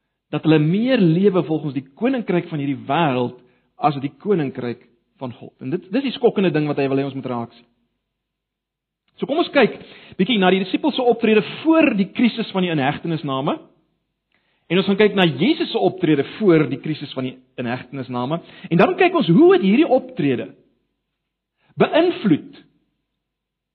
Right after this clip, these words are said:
hoe hulle uiteindelik reageer binne die krisis. Okay, so ons kyk na wat het hulle gedoen voor die krisis? Die disippels en Jesus, en dan kyk ons hoe het dit wat hulle voor die tyd gedoen het, 'n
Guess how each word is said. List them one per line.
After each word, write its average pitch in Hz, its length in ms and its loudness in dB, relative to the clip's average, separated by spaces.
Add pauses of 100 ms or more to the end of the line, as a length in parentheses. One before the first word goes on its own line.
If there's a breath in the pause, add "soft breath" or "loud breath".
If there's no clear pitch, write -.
(260)
hoe 233 140 4
hulle 247 160 6
uiteindelik 254 500 4
reageer 202 400 2
binne 202 220 4
die - 80 -4
krisis. - 400 -20 (100)
Okay, 202 240 0
so 170 80 -8
ons 156 160 -8
kyk 220 160 2
na 185 140 4 (640 loud breath)
wat 277 120 2
het 339 80 0
hulle 311 120 4
gedoen 294 220 2 (140)
voor 320 200 0
die 185 80 -2
krisis? - 380 -6 (800)
Die 113 80 -12
disippels 262 400 -4
en 262 80 -6
Jesus, 226 400 -2 (280 soft breath)
en 175 120 0
dan 175 80 0
kyk 233 160 4
ons 226 160 0 (1000)
hoe 302 140 6
het 381 100 2
dit 349 140 4
wat 349 100 2
hulle 269 180 4
voor 330 200 4
die 339 60 0
tyd 226 200 2
gedoen 131 300 -2
het, - 80 -6 (640)
'n 262 140 4